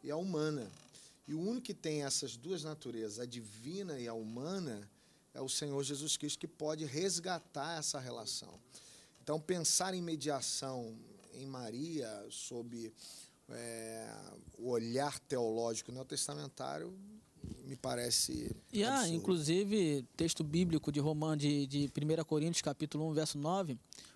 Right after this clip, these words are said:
Speaker 2: o texto é muito claro lá, quando Paulo diz que fiel é Deus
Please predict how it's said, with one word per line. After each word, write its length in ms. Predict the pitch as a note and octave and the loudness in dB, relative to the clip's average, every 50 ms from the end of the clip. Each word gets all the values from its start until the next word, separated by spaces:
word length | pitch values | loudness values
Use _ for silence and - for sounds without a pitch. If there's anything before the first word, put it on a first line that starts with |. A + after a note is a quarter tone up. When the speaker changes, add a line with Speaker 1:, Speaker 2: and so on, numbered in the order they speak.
| - - | -20 -12
Speaker 2:
o 40 | - | 0
texto 200 | - G3 - - | 0 0 2 4
é 40 | F#3+ | 4
muito 220 | F#3 G#3+ G#3 G3+ | 4 4 4 2
claro 300 | - - F#3 F#3 F#3 E3 | 2 2 2 2 4 4
lá, 220 | D#3 D#3 F3 G3 F#3 | 4 4 4 2 2
quando 220 | - E3+ D#3+ D#3 | 2 0 0 2
Paulo 260 | - D#3+ E3 E3+ D#3+ | 4 4 4 4 4
diz 260 | D#3 D3 E3+ F3 - | 4 2 2 2 2
que 120 | - - F3 | 4 2 2
fiel 340 | - - - E3 F3+ F#3+ F#3+ | 2 4 4 4 6 6 4
é 80 | F3 | 2
Deus 520 | D#3 C#3+ D3+ E3 F#3 G3+ G#3 G#3 - - | 2 4 4 6 6 6 4 4 0 -4